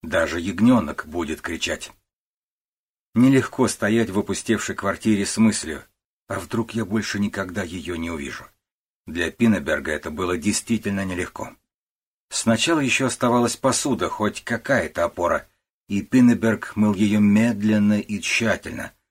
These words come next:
скоблил каждый горшок содой и соломенной мочалкой. Тут уж он постарается.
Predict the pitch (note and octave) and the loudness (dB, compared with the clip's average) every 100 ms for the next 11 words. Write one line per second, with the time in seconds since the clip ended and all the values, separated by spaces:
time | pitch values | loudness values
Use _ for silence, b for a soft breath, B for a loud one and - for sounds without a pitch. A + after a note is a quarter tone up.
0 | - - - F2 D#2+ E2 D2+ F2+ E2+ E2 | -16 -8 -2 -2 -2 -6 -2 -2 -2 -4
1 | D#2+ D#2 - F2+ - A2 A2 G2+ G2 - | -4 -4 -4 -6 -4 -2 -2 -2 -4 -4
2 | G2 G2+ F#2+ G2 G#2 G2+ G#2 E2+ F2+ D#2 | -4 -2 -2 -2 -2 0 0 0 -4 -8
3 | _ _ _ _ - A2 A#2 C3 A#2+ G2+ | _ _ _ _ -2 0 2 0 -2 -2
4 | G2+ G2+ G2 - G2+ F#2 D#2 - - - | 0 -2 -6 -6 -4 -4 -4 -6 -10 -12